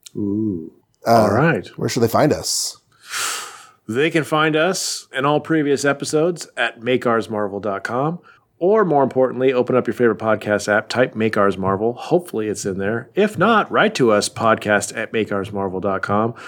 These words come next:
Speaker 1: Or just go to the website and use the form that's there. And there's also a link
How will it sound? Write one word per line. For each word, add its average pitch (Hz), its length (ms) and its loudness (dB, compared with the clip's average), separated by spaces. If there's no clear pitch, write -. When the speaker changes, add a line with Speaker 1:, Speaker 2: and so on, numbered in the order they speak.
Speaker 1:
Or 185 260 2
just 165 280 -2
go 135 120 0
to 131 80 2
the 120 80 2
website 117 600 0
and 110 100 -8
use 107 220 -6
the 104 80 -12
form 131 320 -2
that's 123 180 -4
there. 127 400 2
And 143 200 0
there's 135 160 2
also 135 340 2
a 123 60 2
link 120 380 0